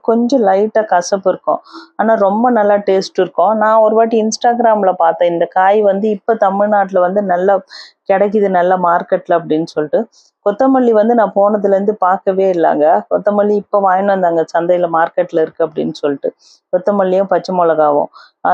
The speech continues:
இந்த வெஜிடபிள் இந்த வெயில் இவ்வளவு ஃப்ரெஷ்ஷா கிடைச்சதே பெரிய விஷயம். இன்னைக்கு நம்ம கங்கடம் ஃப்ரை பண்ண போறோம். என்னோட ஸ்டைல்ல சிப்ஸ் மாதிரி செம்ம சூப்பரா இருக்கும்.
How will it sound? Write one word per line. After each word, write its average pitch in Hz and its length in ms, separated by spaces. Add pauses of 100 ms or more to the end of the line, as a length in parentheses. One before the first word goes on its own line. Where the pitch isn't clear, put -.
இந்த 220 360
வெஜிடபிள் 220 600
இந்த 220 400
வெயில் 220 380
இவ்வளவு 208 300
ஃப்ரெஷ்ஷா 208 340
கிடைச்சதே 202 460
பெரிய 190 340
விஷயம். 180 380 (120)
இன்னைக்கு 226 380
நம்ம 202 280
கங்கடம் 220 560
ஃப்ரை 196 200
பண்ண 170 240
போறோம். 160 340 (440)
என்னோட 214 380
ஸ்டைல்ல 175 420
சிப்ஸ் - 360
மாதிரி 185 320
செம்ம 202 360
சூப்பரா 185 380
இருக்கும். 165 320